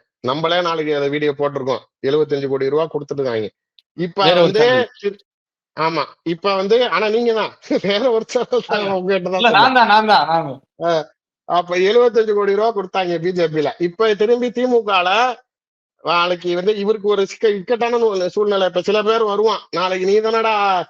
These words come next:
Speaker 1: ஏ டி எம் கே கூட கூட்டணிக்கு நாம் தமிழர் கட்சி போகுது, பதினஞ்சு எம் பி சீட்டு, இருநூத்தம்பது கோடி ரூபா பணம்" அப்படின்னு சொன்னானா,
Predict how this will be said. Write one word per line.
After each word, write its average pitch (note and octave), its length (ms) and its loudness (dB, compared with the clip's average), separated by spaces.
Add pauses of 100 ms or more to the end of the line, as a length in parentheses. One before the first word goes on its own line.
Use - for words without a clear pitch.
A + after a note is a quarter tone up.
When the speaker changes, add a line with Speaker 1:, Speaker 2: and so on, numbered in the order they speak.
(340)
Speaker 1:
ஏ G3 120 2
டி A#3+ 80 2
எம் A3+ 160 2
கே G#3 160 0
கூட F#3 180 -2 (200)
கூட்டணிக்கு G3 500 -2
நாம் F#3+ 240 -2
தமிழர் F#3 280 -2
கட்சி F3 240 -2
போகுது, F3 340 0
பதினஞ்சு G3 440 -2
எம் F#3 200 0
பி G#3+ 120 -4
சீட்டு, F3+ 420 -2 (520)
இருநூத்தம்பது F#3 560 -2
கோடி E3 200 -2
ரூபா F3+ 140 0
பணம்" F3 300 -4
அப்படின்னு E3 320 -4
சொன்னானா, D#3 340 -2